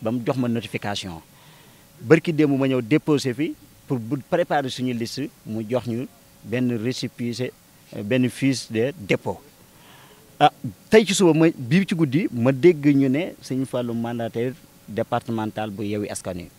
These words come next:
Bi ma ñëwee di wut ay information ci moom, mu xamal ne ma dëgg la, noonu la demee. Ma laaj ko lan moo waral loolu, mu xamal ne ma kat ñoom ñëw nañ fi ñaari yoon di déposer,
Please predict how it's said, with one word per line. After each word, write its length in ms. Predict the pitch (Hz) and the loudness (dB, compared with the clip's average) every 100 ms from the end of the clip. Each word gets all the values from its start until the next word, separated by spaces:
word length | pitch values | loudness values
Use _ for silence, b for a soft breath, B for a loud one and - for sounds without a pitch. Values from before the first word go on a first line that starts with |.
| - | -4
Bi 140 | 123 | 2
ma 120 | 208 214 | 6 6
ñëwee 240 | 185 135 | 6 4
di 80 | 127 | 4
wut 140 | 131 | 0
ay 140 | - 110 | 0 -2
information 580 | 120 123 107 110 110 107 | -4 -4 -6 -6 -6 -8
ci 60 | 101 | -6
moom, 160 | 104 107 | -6 -6
mu 80 | |
xamal 280 | 101 117 110 | -6 -6 -4
ne 80 | 104 | -6
ma 180 | 104 117 - - | -8 -10 -16 -14
dëgg 240 | 92 101 113 | -8 -4 -4
la, 100 | 107 | -4
noonu 220 | 104 117 | -4 -4
la 100 | 110 | -4
demee. 300 | 101 82 - - - | -6 -8 -14 -20 -12
Ma 100 | 113 | -8
laaj 180 | 120 127 | -4 -4
ko 80 | - | -2
lan 180 | 110 139 | 0 2
moo 140 | 151 135 | 2 2
waral 220 | 120 113 | 0 -2
loolu, 240 | 110 123 | -4 -4
mu 100 | 117 | -6
xamal 300 | 107 117 117 | -6 -6 -4
ne 100 | 110 107 | -4 -6
ma 100 | 101 | -4
kat 160 | 147 - b b b b b | -4 -6 b b b b b
ñoom 180 | 120 117 117 | 0 2 6
ñëw 200 | 151 165 | 8 8
nañ 140 | 147 127 | 6 0
fi 100 | 110 | -4
ñaari 280 | 107 120 127 | -4 -4 -2
yoon 120 | 113 | -4
di 100 | 95 | -6
déposer, 580 | 95 131 - 120 107 123 | -2 -2 -2 -4 -4 -6